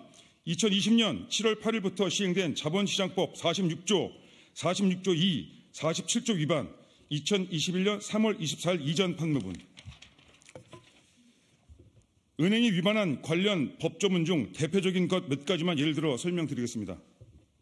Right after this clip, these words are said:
하나, 금융소비자보호법 십구 조 및 자본시장법 사십칠 조의 판매제의 설명 의무를 위반한 점입니다.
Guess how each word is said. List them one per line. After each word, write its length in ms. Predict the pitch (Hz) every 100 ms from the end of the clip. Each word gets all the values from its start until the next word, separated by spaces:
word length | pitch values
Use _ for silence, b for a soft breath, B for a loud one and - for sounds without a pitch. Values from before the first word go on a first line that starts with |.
| - -
하나, 460 | 233 196 90 - b b b b b b
금융소비자보호법 1000 | - 190 220 208 220 202 196 196 196 -
십구 380 | - - - 175
조 100 | 175
및 380 | 196 160 - -
자본시장법 760 | - 151 202 - 208 196 185
사십칠 560 | - 156 170 185 - 196
조의 380 | 190 190 117 - B B B
판매제의 500 | 226 247 240 226 208
설명 320 | 202 226 214
의무를 300 | 165 185 165
위반한 360 | 139 180 175 131
점입니다. 520 | 143 151 131 107